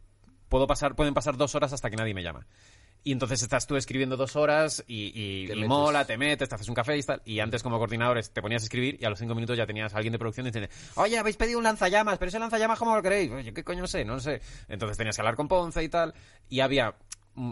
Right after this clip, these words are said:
Speaker 1: es mucho más labor de, em, de gestión, tanto gestión de talento humano y de equipos como gestión del propio programa,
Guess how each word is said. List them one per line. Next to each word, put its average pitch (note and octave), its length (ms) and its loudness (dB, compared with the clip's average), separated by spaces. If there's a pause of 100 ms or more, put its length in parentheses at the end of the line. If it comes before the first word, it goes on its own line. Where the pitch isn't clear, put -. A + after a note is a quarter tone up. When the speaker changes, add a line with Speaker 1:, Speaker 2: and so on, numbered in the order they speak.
Speaker 1:
es C3+ 160 0
mucho D3+ 280 4
más C#3+ 220 4
labor C#3+ 380 2
de, F2 380 -8
em, F#2+ 680 -6
de A#2 180 -4
gestión, C#3 680 0
tanto F#2 260 -8
gestión G#2 380 -6
de A2 100 0
talento G#2+ 320 -2
humano A#2 480 0
y A2+ 80 0
de A#2 80 2
equipos A2+ 460 -2
como F#2+ 220 -4
gestión G#2+ 340 -4
del G#2+ 100 -2
propio A#2+ 220 0
programa, C#3+ 360 2